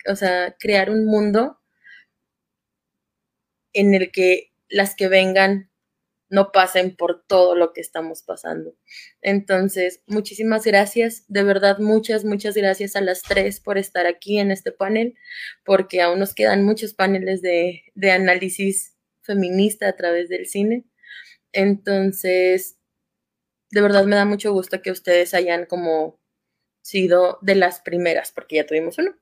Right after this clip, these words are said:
que sean de las primeras, o sea, el segundo. Este,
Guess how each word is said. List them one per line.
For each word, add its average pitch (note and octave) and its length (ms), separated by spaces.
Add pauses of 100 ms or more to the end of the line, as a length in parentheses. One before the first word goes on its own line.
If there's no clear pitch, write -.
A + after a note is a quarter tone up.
(160)
que - 120
sean D#3+ 200
de D#3+ 120
las E3+ 220
primeras, B3 420
o - 20
sea, - 140 (100)
el F3 100
segundo. E3 600 (320)
Este, G3 1400